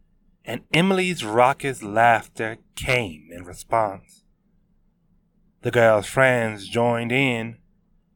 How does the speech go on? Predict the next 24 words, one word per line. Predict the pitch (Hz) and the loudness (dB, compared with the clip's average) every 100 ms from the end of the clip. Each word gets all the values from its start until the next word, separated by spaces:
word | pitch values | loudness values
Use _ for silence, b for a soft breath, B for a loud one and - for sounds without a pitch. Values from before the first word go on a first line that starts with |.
| - | 0
uproarious | 147 120 110 151 147 113 98 87 - | 0 2 2 6 6 4 -2 -10 -12
with | 95 98 | -12 -12
vicious | 92 90 120 113 - 90 95 | -12 -8 -4 -4 -6 -12 -8
mirth. | 113 113 101 92 _ _ _ _ _ _ _ _ _ _ _ _ _ _ _ | -2 -2 -2 -8 _ _ _ _ _ _ _ _ _ _ _ _ _ _ _
Seeing | - - 175 170 165 | -6 0 2 0 -4
the | 131 107 | -6 -4
leader | 113 123 127 127 135 | -2 -2 -2 -4 -6
for | - 90 | -12 -14
who | - 113 113 | -8 -8 -8
she | - 123 | -8 -6
was, | 110 95 82 87 _ _ _ _ _ _ _ _ | -2 -4 -4 -12 _ _ _ _ _ _ _ _
Kiara | - 101 98 101 110 | -14 -8 -2 0 2
moved, | 120 131 117 107 98 _ _ _ _ _ _ _ _ _ | 2 0 0 -4 -12 _ _ _ _ _ _ _ _ _
rage | 110 135 104 87 85 | 0 0 0 -4 -8
at | 92 - | -8 -8
the | 113 | -6
wheel, | 123 117 104 98 98 _ _ _ _ _ _ _ - | -4 -4 -4 -8 -14 _ _ _ _ _ _ _ 0
punch | 180 180 - | 2 2 0
and | 135 127 | -6 -6
slap | - 123 123 131 - | -4 2 2 0 -10
and | 85 85 | -18 -18
scratch | - - - 120 123 - - - _ - | -18 -16 -6 -4 -4 -6 -16 -16 _ -12
and | 113 113 | -12 -4
punch. | 113 92 - - - | -4 -4 -12 -20 -20